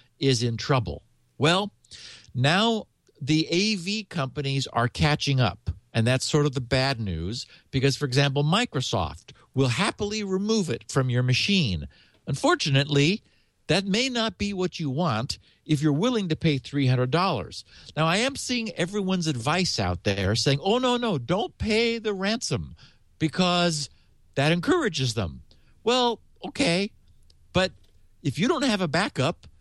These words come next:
I mean, it's very easy for those advice givers to give that advice.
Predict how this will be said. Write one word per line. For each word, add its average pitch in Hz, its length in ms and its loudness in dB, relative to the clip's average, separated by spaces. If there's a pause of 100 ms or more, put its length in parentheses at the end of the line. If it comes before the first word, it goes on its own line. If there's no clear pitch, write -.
(380)
I 151 40 2
mean, 190 120 4
it's 190 200 2
very 247 220 2
easy 220 300 2
for 156 100 -4
those 170 200 2
advice 151 400 0
givers 131 320 -4
to 135 80 -6
give 131 200 0
that 139 120 2
advice. 131 540 -4